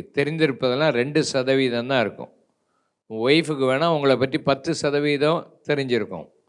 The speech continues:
மற்றபடி உங்க வாழ்க்கையில தொண்ணூறு சதவீதத்துக்கு மேல மறைந்திருக்கிற வாழ்க்கை இருக்கும்.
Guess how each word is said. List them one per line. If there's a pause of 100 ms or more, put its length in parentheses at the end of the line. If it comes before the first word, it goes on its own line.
(760)
மற்றபடி (340)
உங்க
வாழ்க்கையில
தொண்ணூறு (140)
சதவீதத்துக்கு
மேல (720)
மறைந்திருக்கிற
வாழ்க்கை (500)
இருக்கும்.